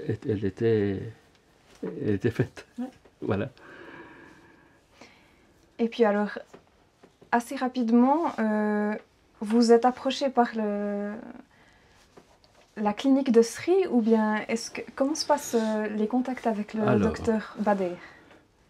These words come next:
Speaker 1: Ah bon, alors pour vous raconter cette, euh, cette, euh, cette très belle aventure, c'est,
Speaker 3: Mhm.
Speaker 1: c'est ça. Euh, pour le cinéac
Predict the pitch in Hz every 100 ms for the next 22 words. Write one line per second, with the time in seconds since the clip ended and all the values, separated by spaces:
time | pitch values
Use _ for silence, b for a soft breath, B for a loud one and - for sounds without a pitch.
0 | 101 98 92 90 92 147 104 87 87 87
1 | 101 92 90 92 92 90 98 - 80 -
2 | 87 85 87 - 80 - 80 101 101 -
3 | - - - - - - - 87 87 87
4 | 90 92 - - 113 - 123 - B B
5 | B B B B _ 165 127 - 143 135
6 | 127 - 127 131 147 151 -